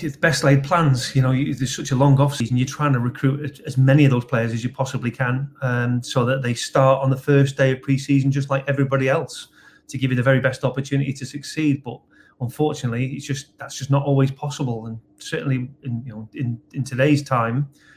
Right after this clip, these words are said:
it's very, very difficult, you know, with the pandemic and travel and, and movement is very, very difficult. You know, the visa situation doesn't allow people to jump in as, as early as we'd all like.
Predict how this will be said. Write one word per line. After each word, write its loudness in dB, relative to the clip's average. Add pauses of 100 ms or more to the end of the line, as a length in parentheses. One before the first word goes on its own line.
it's -20
very, 6
very 6
difficult, 0
you 0
know, 0
with -6
the -12
pandemic -4
and -6
travel -4
and, -10 (240)
and -14
movement 2
is -6
very, 2
very -2
difficult. -4 (360)
You -2
know, 0
the -14
visa 4
situation -2
doesn't -4
allow -6
people -4
to -8
jump 0
in 6
as, 2
as -4
early 6
as 4
we'd 6
all 4
like. 0